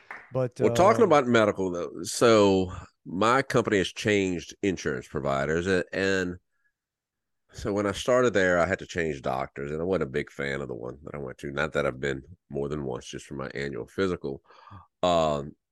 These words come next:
Speaker 2: so today I tried, or not today, a couple of weeks ago, I tried, 'cause I'm due for a physical, I tried to call and see if I could make an appointment with my old doctor. Um, and I knew he was getting ready to retire, and,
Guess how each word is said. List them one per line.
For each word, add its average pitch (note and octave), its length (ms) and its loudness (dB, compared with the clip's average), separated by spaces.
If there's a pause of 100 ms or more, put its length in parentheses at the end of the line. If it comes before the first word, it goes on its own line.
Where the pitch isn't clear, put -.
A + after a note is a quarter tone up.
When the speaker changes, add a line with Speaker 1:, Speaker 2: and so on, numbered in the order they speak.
(260)
Speaker 2:
so F2+ 640 2
today G#2 400 2
I G2 60 2
tried, F2+ 220 -2
or E2 220 -2
not D2+ 220 -8
today, A#1+ 220 -12
a A#1 60 -14
couple F2+ 300 -4
of E2 80 -2
weeks F2+ 260 -4
ago, D2 440 -4 (180)
I D2 120 -10
tried, C#2 400 -4
'cause D2 140 -6
I'm D2 180 -10
due B1+ 160 -10
for - 160 -14
a - 40 -20
physical, C2 420 -14
I - 20 -12
tried E2 240 -2
to D#2 60 -10
call C#2+ 480 -2
and C2+ 160 -10
see - 180 -10
if D2+ 100 -6
I D#2 100 -4
could C#2 120 -6
make C#2 180 -4
an C2+ 60 -10
appointment C2 460 -14
with A#1+ 180 -16
my C2 220 -12
old A2 260 2
doctor. - 440 -10 (840)
Um, F#2 440 4
and B2+ 100 2
I C#3+ 40 2
knew C3 120 2
he A2 140 0
was E2 120 -6
getting D#2 180 -6
ready D2 140 -2
to C#2 80 -4
retire, A1 640 -6
and, C#2 200 -12